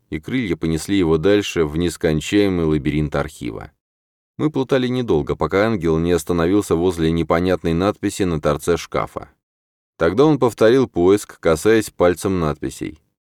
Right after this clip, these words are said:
За могильным шёпотом приговаривал под себя:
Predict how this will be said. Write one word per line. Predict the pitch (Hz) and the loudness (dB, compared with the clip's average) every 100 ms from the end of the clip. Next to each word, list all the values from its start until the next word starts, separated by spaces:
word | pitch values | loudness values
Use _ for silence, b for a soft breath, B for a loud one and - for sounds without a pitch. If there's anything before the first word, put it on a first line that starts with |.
| _ _ _ | _ _ _
За | 71 | -6
могильным | 73 76 73 76 67 | -2 -2 -2 -4 -4
шёпотом | - 110 - 78 | -2 -2 0 -4
приговаривал | 71 78 76 71 85 82 76 73 | -4 -4 -2 0 0 0 -2 -4
под | 73 | -8
себя: | - 65 55 50 | -10 -8 -8 -10